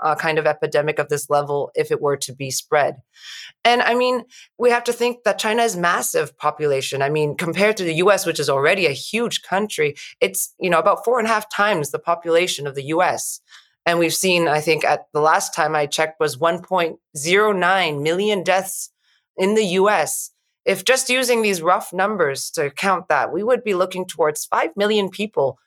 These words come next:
dying in China. And that just isn't acceptable to the Chinese government. And so some of these measures that have been taken is to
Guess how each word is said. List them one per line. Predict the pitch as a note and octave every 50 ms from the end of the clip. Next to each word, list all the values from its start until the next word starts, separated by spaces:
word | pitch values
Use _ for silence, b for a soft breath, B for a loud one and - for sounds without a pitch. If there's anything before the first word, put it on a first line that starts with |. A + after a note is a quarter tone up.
| _ _ _ -
dying | F3+ E3 E3+ F3+ F3+ F3
in | D#3 D#3+ F3 F3+
China. | F#3 - - D3+ C#3+ C3+ C3+ B2+ B2 A#2+ _ _ _ _ _ -
And | F3 F3+ F#3+
that | G#3 A3 - A3+ - _ _ _ _ _ -
just | - A3 A3 G#3+ -
isn't | G3+ G3 G3 G3+ F#3+ D#3 -
acceptable | D#3+ - - F3+ F#3+ F#3+ - G#3 D#3+ C#3+ C#3+
to | - -
the | D3 D3 C#3
Chinese | C3+ - - D3 D3 D3+ C#3 C3
government. | - - - F3+ D3+ C3+ C3 B2 - -
And | C#3+ C#3+ C#3
so | - D#3+ D3+ D3+
some | - - F#3 F#3+
of | F#3 E3+
these | F3 E3+ D3 D#3
measures | D#3+ D#3+ D#3+ D#3+ D#3+ D3
that | D#3+ D3+
have | D3+ D3
been | - C#3+ C#3
taken | - - F3 F#3 F#3 E3 C3 -
is | D#3 A3 A#3+ - -
to | - - F#3+ D#3 C3+ -